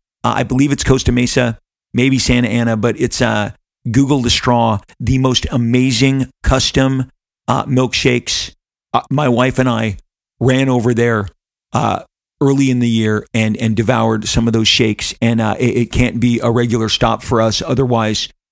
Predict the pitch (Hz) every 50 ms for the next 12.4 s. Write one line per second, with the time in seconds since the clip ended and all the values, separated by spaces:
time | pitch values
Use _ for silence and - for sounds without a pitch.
0 | _ - 117 120 - - 113 120 - 120 117 120 110 113 113 110 113 107 120 113
1 | 117 113 110 107 113 110 - - - 117 113 113 117 107 - - 120 113 113 113
2 | 107 98 113 110 110 - - 117 107 120 131 117 98 110 - - - 143 131 127
3 | 110 101 - - _ _ _ _ - 135 120 113 107 - - _ _ _ _ -
4 | 135 139 123 120 104 - - _ - - 175 165 139 131 123 - - 131 135 127
5 | 120 - - 120 127 127 - - - _ _ _ _ _ - 120 120 95 - -
6 | - _ - 135 135 131 135 135 - - 139 135 135 131 127 120 107 90 - -
7 | _ _ _ _ _ - 123 127 - - 151 135 127 - - 139 123 - - 131
8 | 131 131 120 110 98 - - _ _ _ _ _ _ - 135 - - 131 110 -
9 | 139 - 120 - 131 127 - - 110 104 107 95 - 135 - - - - - -
10 | 151 156 127 110 107 - 175 160 131 - 143 143 - - - - - - _ _
11 | _ _ _ _ _ _ - 151 147 - 175 165 - 151 147 123 131 - - 131
12 | 135 131 131 135 123 123 -